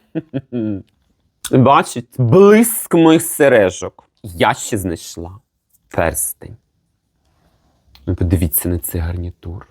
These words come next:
До речі, в мене ще є, м, браслет і кольє. Але сьогодні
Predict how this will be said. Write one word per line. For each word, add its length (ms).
До 80
речі, 180
в 20
мене 180
ще 180
є, 300
м, 800
браслет 440
і 40
кольє. 340
Але 180
сьогодні 580